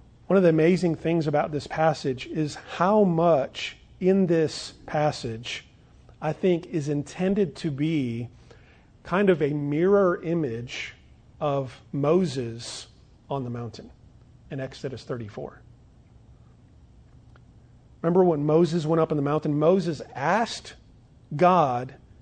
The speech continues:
to see his glory. And in that instance in Exodus thirty-four, there are several similarities between that account of Moses and this that takes place here. They both take place on a mountain.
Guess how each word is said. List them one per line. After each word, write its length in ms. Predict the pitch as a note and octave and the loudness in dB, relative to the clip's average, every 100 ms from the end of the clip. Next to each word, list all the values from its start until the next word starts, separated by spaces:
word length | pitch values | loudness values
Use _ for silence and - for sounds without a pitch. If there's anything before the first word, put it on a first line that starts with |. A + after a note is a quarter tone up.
| - | -18
to 120 | - | -14
see 320 | C#3 - F#3+ F3 | -12 -4 -2 0
his 520 | E3 D#3 C#3 - - - | 0 0 -2 -8 -18 -8
glory. 420 | C3+ C#3 A2+ - - - - - - - - - | -4 -4 -6 -14 -20 -20 -20 -20 -20 -20 -12 -2
And 80 | E3 | 2
in 100 | F#3 | 4
that 220 | F#3+ G3 | 4 2
instance 480 | G3+ G#3 - E3 E3 | 2 2 0 -2 0
in 60 | |
Exodus 500 | E3 F3+ - E3+ D#3 | 0 0 -2 -2 -2
thirty-four, 480 | - E3+ D3+ F3+ E3+ | -2 -2 0 2 4
there 120 | D#3 | 4
are 60 | C#3+ | 0
several 500 | - - F#3+ A3+ G#3 | -2 2 2 4 2
similarities 680 | - G3 E3+ E3 F3 D#3 C#3 | 2 0 2 2 2 0 -2
between 420 | D3+ - D#3 D3 | -6 -4 -4 -2
that 180 | C#3+ F3 | 0 0
account 400 | - F3+ E3+ D3+ | 0 0 0 0
of 100 | C#3 | 0
Moses 560 | D3+ E3+ D3 C3+ A#2 - - - | 2 2 2 -2 -4 -12 -20 -10
and 200 | D#3+ D3+ | -4 0
this 280 | C#3+ F#3 - | 4 2 2
that 160 | E3 - | -6 -4
takes 260 | E3+ D#3 | -2 -2
place 360 | - D#3 C3+ - | -2 -2 -2 -6
here. 340 | F3+ D3+ A#2+ - - - - - | -4 -2 -4 -10 -20 -20 -20 -8
They 100 | D3 | -2
both 300 | C#3+ F#3 G3 | 4 4 4
take 200 | F#3 F3+ | -4 -4
place 300 | - E3+ - | -2 -4 -2
on 80 | F3 | -2
a 40 | |
mountain. 460 | D3+ C#3+ D3+ F3 | 0 -2 -2 -2